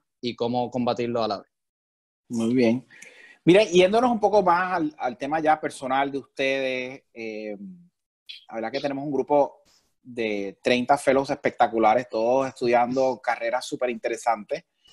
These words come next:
Speaker 2: y, y quiero que sepan que fueron, eh, treinta de muchos que solicitaron, más de ciento treinta personas, así que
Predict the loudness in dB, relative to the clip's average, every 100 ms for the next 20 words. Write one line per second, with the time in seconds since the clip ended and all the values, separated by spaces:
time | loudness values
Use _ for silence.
0 | _ _ _ -6 -2 0 0 0 -2 -2
1 | -4 -4 -2 2 4 4 4 4 2 2
2 | 2 4 2 0 -6 -12 _ _ -8 -6
3 | -4 -4 -6 -4 -2 0 4 4 4 2
4 | -2 -4 -6 -8 -12 _ -14 -10 -8 -8
5 | -8 -4 -4 -2 2 2 0 -6 -6 -8
6 | -8 -8 -6 -6 -6 -6 -8 -10 -10 -8
7 | -8 -10 -14 -14 0 2 2